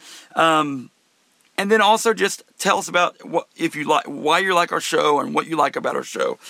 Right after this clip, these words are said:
Uh, I also will take, uh, suggestions on movies we haven't already done. Uh, and I, uh, just like I said, I just love having that feedback.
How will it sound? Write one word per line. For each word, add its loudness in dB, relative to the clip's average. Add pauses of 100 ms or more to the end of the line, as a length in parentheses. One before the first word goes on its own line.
(220)
Uh, 2
I 4
also 2
will -6
take, -2 (220)
uh, -2
suggestions -2
on 0
movies -2
we 2
haven't 0
already 0
done. -2 (440)
Uh, 2 (580)
and -2
I, 2
uh, 2
just -6
like 0
I -14
said, -2
I -2
just -10
love 2 (140)
having -4
that -6
feedback. -4